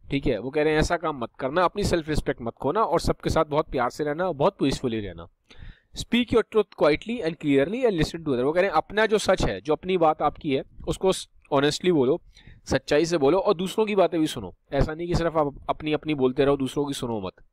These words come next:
ठीक है। "Even to the dull and ignorant, they too have their story।" मतलब वो कह रहे हैं बहुत बार हमें लगता है कि जो हमसे कम intelligent लोग हैं हमें उनसे बात नहीं करनी चाहिए। तो यहाँ पे author कह रहा है ये बात सच नहीं है।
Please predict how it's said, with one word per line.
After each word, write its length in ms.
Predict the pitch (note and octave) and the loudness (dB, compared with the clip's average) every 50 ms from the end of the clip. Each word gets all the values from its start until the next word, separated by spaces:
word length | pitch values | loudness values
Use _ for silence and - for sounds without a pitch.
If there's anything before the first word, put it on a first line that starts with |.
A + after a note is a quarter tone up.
| _ _ - - | _ _ -4 -2
ठीक 120 | D3+ D#3 | 0 0
है। 100 | C#3+ G#2+ - - _ - - - - _ _ _ _ - | 0 -2 -2 -6 _ -18 -18 -18 -18 _ _ _ _ -4
"Even 200 | F#3 F#3+ G#3+ A3+ | 0 0 2 0
to 160 | G#3+ A3+ A3 | 0 0 0
the 80 | G#3+ F#3+ | 0 2
dull 220 | D#3+ F3 F3+ F#3 | 4 4 4 2
and 40 | F3 | 0
ignorant, 420 | E3+ D#3 D3 D3+ D3+ E3 G3 G3+ | 0 0 0 0 2 2 0 -2
they 160 | F3+ D#3+ E3+ E3 | 0 0 0 2
too 120 | F#3+ F3+ | 2 2
have 120 | E3+ D#3 | 0 0
their 140 | D#3 E3+ D#3 | 0 -2 -2
story।" 220 | - C#3 A#2+ B2 C3 | 0 0 0 0 0
मतलब 180 | D3 D#3+ E3 | 2 4 4
वो 60 | F3 | 4
कह 140 | F3 F3 D#3 | 4 2 0
रहे 100 | D#3 F3 | 0 0
हैं 100 | F#3+ G3 - _ _ _ _ - _ - - - - - _ _ _ - - | -2 -4 -6 _ _ _ _ -20 _ -20 -20 -20 -20 -20 _ _ _ -14 0
बहुत 180 | A#2 C#3 D#3 D#3 | 2 2 4 4
बार 100 | F3 E3 | 4 2
हमें 140 | E3 E3 D#3+ | 2 2 0
लगता 260 | C#3+ - - - C#3+ | -2 -2 0 2 2
है 180 | C#3 C#3+ D3 D3 | 4 4 2 0
कि 380 | C#3 - D#3 D#3 D#3 D#3 - C3 | -2 -6 -6 -6 -6 -6 -4 0
जो 160 | C3+ D3+ C#3+ | 2 4 4
हमसे 380 | C3+ C3 C3+ - D3+ D#3 D3+ | 4 2 0 -2 0 0 0
कम 240 | D3 - C#3+ C3+ C#3 | 2 0 0 0 0
intelligent 500 | C3+ C3+ C3+ C#3+ C3+ C3 C3+ C#3 C#3 C#3 | -2 -2 0 0 0 2 2 0 0 0
लोग 200 | B2+ A#2+ A#2+ B2 | 0 -2 0 -2
हैं 180 | C#3 C#3 C3 B2+ - - - - - _ _ | -2 -4 -6 -8 -14 -20 -20 -20 -20 _ _
हमें 160 | - C3 D3 D3+ | -4 0 0 0
उनसे 180 | D#3 C#3+ D#3 | 0 0 -2
बात 220 | D3 B2 A2+ A2 - - | 0 0 0 0 0 -4
नहीं 100 | B2 A2+ | -8 -8
करनी 260 | A2+ G#2 F#2+ F#2+ F#2 | -8 -8 -8 -8 -10
चाहिए। 260 | - G2 F#2+ F#2 G2+ | -10 -10 -10 -10 -6
तो 120 | - - D3 | -2 0 0
यहाँ 180 | C3+ B2 C3 | 2 2 2
पे 100 | C#3+ E3+ | 2 2
author 200 | D#3 D3+ - D#3+ | 2 2 2 0
कह 120 | D#3 D#3+ D3 | -2 0 0
रहा 80 | D3+ | 2
है 60 | D#3+ | 2
ये 60 | D#3+ D3+ | 2 2
बात 140 | D#3 D#3 | 2 0
सच 260 | C#3+ - D3 D3 - D3 | 0 0 -2 -4 -4 -6
नहीं 180 | C3+ A#2 G#2+ | -6 -6 -6
है। 80 | A#2+ | -8